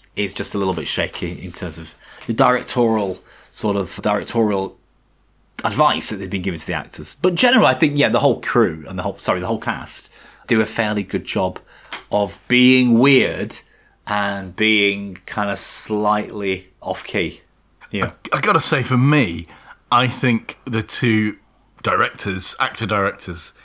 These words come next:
Speaker 2: are probably the weakest in the cast in a way.
Speaker 1: Yes.
Speaker 2: Uh, not,
Speaker 1: They
Speaker 2: uh,
Speaker 1: are
Speaker 2: not by
Speaker 1: the
Speaker 2: much. I mean, they do a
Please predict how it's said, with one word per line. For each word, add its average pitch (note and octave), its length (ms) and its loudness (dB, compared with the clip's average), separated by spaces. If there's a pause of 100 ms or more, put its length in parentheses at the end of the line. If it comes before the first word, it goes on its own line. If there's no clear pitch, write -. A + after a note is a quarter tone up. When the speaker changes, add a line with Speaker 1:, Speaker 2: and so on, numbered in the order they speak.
Speaker 2:
are G#2 340 2 (120)
probably A#2 280 0
the G#2+ 100 0
weakest G#2 540 -4
in F#2+ 80 -6
the F#2 80 -6
cast F#2+ 520 -6
in E2+ 100 -8
a E2 120 -10
way. D2+ 240 -14 (260)
Speaker 1:
Yes. B2+ 720 2
Speaker 2:
Uh, A#2 120 -2
not, G#3+ 240 0
Speaker 1:
They G2+ 100 -2
Speaker 2:
uh, - 60 2
Speaker 1:
are - 20 0
Speaker 2:
not D#3 140 2
by F#3 100 4
Speaker 1:
the F3+ 60 2
Speaker 2:
much. C3 300 0
I C3+ 40 2
mean, B2 180 4
they A#2 80 2
do B2+ 260 4
a A2+ 80 0